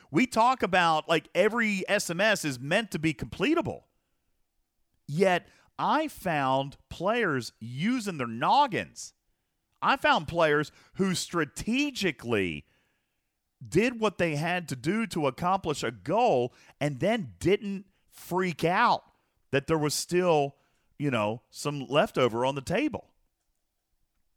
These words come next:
All right. Look at Tough Cow. Did not complete. Surprisingly, O C D didn't trigger. Was satisfied with what I got. All right. So for those of you who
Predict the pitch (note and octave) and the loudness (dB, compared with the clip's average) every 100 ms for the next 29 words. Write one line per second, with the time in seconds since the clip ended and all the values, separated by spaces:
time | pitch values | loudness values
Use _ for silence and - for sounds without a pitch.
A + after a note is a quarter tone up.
0 | _ _ _ _ _ G2 A2 A2 A3 - | _ _ _ _ _ -6 0 0 0 -4
1 | - - D#3 G#3 F3+ A3+ D4 - C3+ E2 | -12 0 2 2 2 4 4 2 2 0
2 | - - _ A2+ C#3+ B2+ D3+ - C#4+ A#3+ | -4 -16 _ 0 0 4 2 2 -2 -4
3 | E3 D3 F#3+ - _ _ _ _ - D3 | 0 2 2 -2 _ _ _ _ 0 2
4 | B2 - E3 C4 C4+ F3+ F3 F3 B3+ F3 | 2 4 6 8 6 2 2 2 2 2
5 | F#3+ - G3+ D#3+ A3 F3+ G#3 F3 - D#4 | 2 2 -2 0 0 0 -2 -2 0 4
6 | G#3+ B3+ - _ _ F#3+ A#3 - - B3 | 4 2 0 _ _ 2 2 2 0 2
7 | D#4 A#3+ - E3+ G3+ A#3 A#3 A#3+ B3 A#3+ | 0 -2 -4 -4 -4 -4 -4 2 2 2
8 | C4 D#4+ D#4 - - _ _ _ _ _ | 0 0 -4 -12 -20 _ _ _ _ _
9 | _ _ _ _ _ - B2 D3 A#3+ - | _ _ _ _ _ -10 -4 -2 -4 -8
10 | - - F#3+ E3+ D3 F3 D#3+ E3 E4 C#4+ | -10 4 6 6 2 -2 2 2 2 -2
11 | F#3+ A3 F#3+ G#3 | -4 -2 0 0